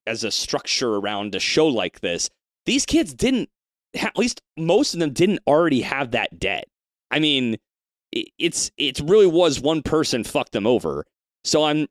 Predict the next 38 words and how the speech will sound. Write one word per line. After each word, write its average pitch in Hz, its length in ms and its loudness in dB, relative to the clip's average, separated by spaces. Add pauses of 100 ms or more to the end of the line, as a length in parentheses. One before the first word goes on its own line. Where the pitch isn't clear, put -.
(140)
just 156 260 -2
confused 180 800 -2
as 147 200 -2
to 143 160 -2
where 143 320 2
they 139 100 0
were 151 120 2
so 196 240 0
eager 160 320 -4
to 120 540 -2 (300)
play 151 200 -2
the 127 100 -6
distrust 117 720 -6
thing 104 340 -2 (360)
that 123 160 -2
they 139 80 0
lost 127 420 0
a 151 60 2
bit 131 180 0
of 120 60 -2
that 107 160 -2 (100)
punch 123 560 -2
about 120 320 -4
the 120 80 -6
commentary. 127 560 -2
'Cause - 100 -4
I 160 60 2
don't 220 180 -2
think 214 120 -6
this 180 120 -6
is 175 160 -2
even 160 220 -4
meant 151 140 -2
to - 80 -8
be 139 200 -2
a 151 60 0
commentary 113 540 -2
about, 95 400 -2